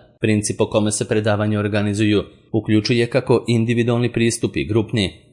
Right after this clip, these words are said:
kao i sprovođenje takozvane nastave u paru, odnosno poluindividualne,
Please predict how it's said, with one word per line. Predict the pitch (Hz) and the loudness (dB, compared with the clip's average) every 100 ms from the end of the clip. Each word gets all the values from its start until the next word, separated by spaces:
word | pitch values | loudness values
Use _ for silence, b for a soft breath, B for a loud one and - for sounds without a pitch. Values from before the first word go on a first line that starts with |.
| - | -14
kao | - 117 | -2 0
i | 113 | 2
sprovođenje | - 123 123 123 120 | 0 0 0 0 -2
takozvane | 117 113 - 110 120 | 0 -2 -2 -2 -2
nastave | 117 92 76 - 87 | 0 -2 -2 -2 -2
u | 85 | 0
paru, | 104 92 92 - _ | 0 0 -2 -6 _
odnosno | 113 104 113 139 131 | -2 0 0 -2 4
poluindividualne, | 131 78 82 90 95 95 95 92 | 4 4 0 0 0 2 0 -2